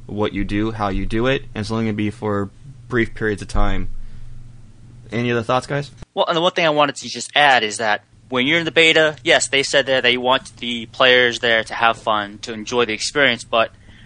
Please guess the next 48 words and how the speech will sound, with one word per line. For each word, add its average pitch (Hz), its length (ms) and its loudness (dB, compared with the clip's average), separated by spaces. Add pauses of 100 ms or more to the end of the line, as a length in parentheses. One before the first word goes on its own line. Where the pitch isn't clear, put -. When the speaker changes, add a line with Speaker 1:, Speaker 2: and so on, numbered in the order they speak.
(340)
Speaker 2:
remember, 135 200 2
you're 131 140 6
also 151 240 2
there 127 480 4 (140)
for 143 80 -8
another 123 180 -2
reason. 113 240 -4
You're 113 100 0
helping 139 260 0
them 120 140 -2
beta 127 240 2
test 123 200 -6
the 117 80 -10
game, 117 220 0
meaning 104 180 -10
you're 113 160 -6
going 127 160 2
to 120 80 2
find 127 460 2
the 123 80 -8
things 120 560 -2 (680)
that 123 120 4
are 117 60 6
broken, 113 360 -4
that 117 120 2
aren't 131 260 2
working, 120 400 -4
that 127 160 0
don't 131 180 0
look 127 260 0
right, 107 360 2
don't 135 180 -4
feel 139 260 2
right, 104 300 2 (680)
you 170 80 -2
know, 147 60 4
and 139 140 -2
help 139 260 0
them 135 140 2
out 123 200 4
by 123 100 2
saying, 117 240 2
"Hey, 123 200 4
this 123 200 -6
is 110 100 -12
what 117 100 -2
I 120 100 2
found, 113 440 -2